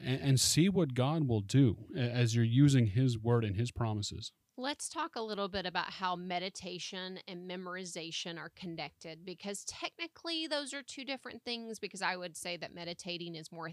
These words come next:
Speaker 2: thinking on, uh, and I, well, yeah, thinking on. I don't have a better word for where I was going with that, but then memorization,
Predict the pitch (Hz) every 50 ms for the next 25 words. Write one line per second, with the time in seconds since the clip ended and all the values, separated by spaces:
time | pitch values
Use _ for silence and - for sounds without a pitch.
0 | - _ _ 220 214 220 220 - 262 269 269 277 269 269 269 277 302 330 359 -
1 | _ - - - - - - _ - 202 208 190 165 - - - - 196 185 175
2 | 165 160 160 165 165 - - - _ _ _ _ _ _ _ _ _ _ _ _
3 | _ 440 _ 226 185 160 - - - _ _ _ _ _ _ _ _ _ _ _
4 | _ _ _ _ _ _ _ _ _ _ 190 180 170 160 - _ 185 180 156 -
5 | _ - 220 220 - 240 240 240 233 233 233 233 233 - - - - - 208 214
6 | 196 190 185 196 160 185 180 175 180 175 185 190 170 - _ 185 185 180 175 185
7 | 196 190 185 175 180 170 185 190 190 185 185 180 180 190 190 180 190 208 214 -
8 | - 220 208 208 214 214 214 202 196 202 208 196 254 269 311 269 - - 240 220
9 | 208 202 208 196